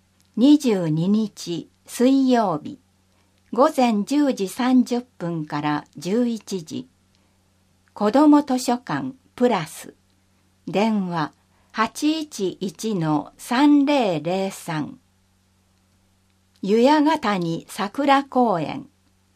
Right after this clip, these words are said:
二十二日水曜日、午前十時三十分から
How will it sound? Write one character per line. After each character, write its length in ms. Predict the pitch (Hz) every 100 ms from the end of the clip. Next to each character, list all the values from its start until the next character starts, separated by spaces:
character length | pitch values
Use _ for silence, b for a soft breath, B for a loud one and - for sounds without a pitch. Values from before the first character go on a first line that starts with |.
| -
二 240 | 226 311
十 280 | 302 220 170
二 200 | 156 165
日 540 | 185 220 - 175 165 - _
水 460 | - 240 269 269 262
曜 300 | 240 190 156
日、 180 | - - _ _ _ _ _ _ _ -
午 220 | 233 311
前 300 | 269 247 202
十 300 | 196 285 269
時 140 | 190 190
三 340 | 247 247 247
十 160 | 240 240
分 420 | _ 180 170 151
か 160 | 156
ら 300 | 156 147 -